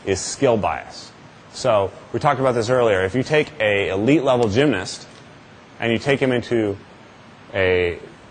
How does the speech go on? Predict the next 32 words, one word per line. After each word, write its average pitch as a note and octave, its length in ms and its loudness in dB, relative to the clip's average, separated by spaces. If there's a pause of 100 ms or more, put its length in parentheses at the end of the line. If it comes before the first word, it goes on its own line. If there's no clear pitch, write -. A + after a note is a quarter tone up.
and A2+ 160 2
you A2 80 4
ask A#2+ 220 2
him A#2+ 80 0
to - 60 -2
power A2+ 320 2
lift, D#3+ 340 0 (480)
he's D3+ 200 2
gonna D3 220 0 (100)
perform A#2+ 680 0 (720)
much C3+ 480 -2
closer D3 460 0
to A2 140 -4
the G2 100 -4
standard C3 580 0 (160)
of F#2+ 220 2
a F2 100 0 (140)
power C#3 320 2
lifter F3+ 440 -4 (560)
than A#2 140 0
the G2 80 0
power C#3+ 320 2
lifter A2+ 340 0
is G2+ 140 0
gonna G2+ 140 -4
perform G#2 380 -4
to - 60 -16
the F#2+ 100 -4
standard G#2 480 -2
of F#2 200 -6
the F2 80 -2
gymnast. D#2+ 480 -8